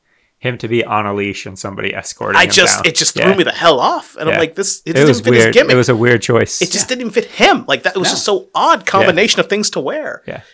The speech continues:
Speaker 2: And again, he, he's, Perry Saturn. I don't know how familiar you are, you guys are with Perry Saturn. Uh, the Pit Bulls. Remember the Pit, the
Speaker 3: Mm-hmm.
Speaker 2: Pit Bulls?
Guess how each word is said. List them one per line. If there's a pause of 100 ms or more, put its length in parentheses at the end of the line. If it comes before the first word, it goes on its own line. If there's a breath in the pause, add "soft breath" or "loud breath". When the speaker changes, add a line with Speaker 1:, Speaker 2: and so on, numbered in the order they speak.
(120 soft breath)
Speaker 2:
And
again, (140)
he, (480)
he's, (360)
Perry
Saturn. (300 loud breath)
I
don't
know
how
familiar
you
are,
you
guys
are
with
Perry
Saturn. (1200 soft breath)
Uh, (180)
the
Pit
Bulls. (240)
Remember
the
Pit,
the
Speaker 3:
Mm-hmm.
Speaker 2:
Pit
Bulls?